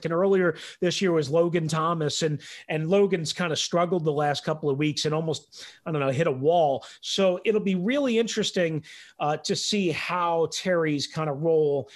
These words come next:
improves and, and, and, and, and, and gets better. And, you know, one area that I think,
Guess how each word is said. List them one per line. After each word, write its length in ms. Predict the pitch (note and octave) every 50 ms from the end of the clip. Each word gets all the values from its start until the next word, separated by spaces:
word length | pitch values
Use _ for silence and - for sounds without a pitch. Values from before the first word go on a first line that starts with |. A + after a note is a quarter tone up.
| - - - _ -
improves 760 | - D#3 D3+ D#3 - - F#3+ G3 F#3+ F#3 F3+ F3+ E3+ D3+ D3
and, 180 | D3+ D3+ D3+ -
and, 160 | C3 D3+ E3
and, 340 | D#3 D3+ C#3+ C3+ C3 C3 -
and, 260 | - C#3 C3+ C3+ D3
and, 500 | - D3 C#3+ C3+ B2+ B2 B2 A#2+ A#2+ C3 - - C3+ B2+ C#3+ - _
and 160 | E3 C#3 C3+ B2+
gets 240 | D#3+ F3 E3 -
better. 320 | - - F3 F3 F3 E3+ D#3
And, 180 | C#3+ C3+ B2 - - - - _ -
you 60 | D#3+
know, 80 | D3
one 240 | C3+ C#3 F3 G3+ G#3
area 340 | G#3 G3+ G#3 G3+ G3 F#3 F3
that 200 | D#3 E3 D#3+ D#3+
I 100 | D3+ D3
think, 300 | C#3+ - F3 E3+ D#3